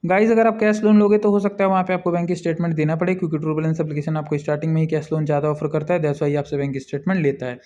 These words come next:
लेकिन दोस्तों, अगर आप लेवल अप लोन लोगे तो कोई आपको बैंक स्टेटमेंट नहीं देना है, कोई सैलरी स्लिप नहीं देना है, सिर्फ only आपके आधार कार्ड, पैन कार्ड से ही आपको ट्रू बैलेंस एप्लीकेशन लेवल अप लोन दे देगा।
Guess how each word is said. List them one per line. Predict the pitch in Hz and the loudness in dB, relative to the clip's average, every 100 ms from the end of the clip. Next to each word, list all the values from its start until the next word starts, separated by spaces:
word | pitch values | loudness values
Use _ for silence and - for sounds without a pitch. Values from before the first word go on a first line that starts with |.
| _ - - | _ -20 -4
लेकिन | 160 180 | 0 2
दोस्तों, | 180 175 185 | 2 2 0
अगर | 180 | 0
आप | 170 156 | 0 0
लेवल | 160 175 | 2 2
अप | 180 | 2
लोन | 180 175 | 0 0
लोगे | 175 190 | 0 0
तो | 202 | -2
कोई | 196 160 | 0 0
आपको | 160 156 | 0 -2
बैंक | 156 151 151 | -2 -2 -4
स्टेटमेंट | 151 147 170 180 | -4 -4 -2 -2
नहीं | 175 | -2
देना | 170 180 | 0 0
है, | 185 | 0
कोई | 151 147 | -2 -2
सैलरी | 151 143 143 | -4 -4 -4
स्लिप | 139 156 | -4 -4
नहीं | 170 160 | -4 -4
देना | 165 | -2
है, | 180 | -2
सिर्फ | 175 147 151 | -2 -4 -4
only | 151 151 | -2 -2
आपके | 147 143 | -2 -4
आधार | 139 147 | -2 -4
कार्ड, | 143 143 | -4 -6
पैन | 151 147 | -4 -4
कार्ड | 143 | -4
से | - 147 | -4 -2
ही | |
आपको | 147 143 | -2 -2
ट्रू | 151 147 | -4 -2
बैलेंस | 147 147 | -2 -2
एप्लीकेशन | 147 139 135 147 | -4 -6 -4 -4
लेवल | 139 139 | -2 -2
अप | 135 | -4
लोन | 135 135 | -2 0
दे | 147 | 0
देगा। | 156 160 | 0 -2